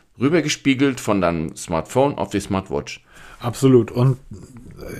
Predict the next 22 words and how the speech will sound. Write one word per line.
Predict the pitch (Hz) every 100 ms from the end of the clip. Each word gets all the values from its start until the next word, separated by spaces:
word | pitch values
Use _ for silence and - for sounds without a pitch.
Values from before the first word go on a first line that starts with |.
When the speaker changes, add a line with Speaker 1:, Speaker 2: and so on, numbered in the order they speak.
| 127
Speaker 2:
äh, | 139
da | 135 139
gibt's | 151 -
ja | 135
ganz, | 135 143
ganz | 143 131 120
viele | - 139 127
Dinge | 123 120 117
und, | 110 113 120
ähm, | 117 117 107 101 95 113
dann | - 117 123
nähern | 120 123 123
sich | 110 104
die | 113
beiden | 104 101 107
Systeme | 104 104 - 107 104
ja | 98
auch | 95 - 107
immer | 104 95
weiter | 95 95 98
an. | 107 107 - - - - -
Ähm, | 107 113 110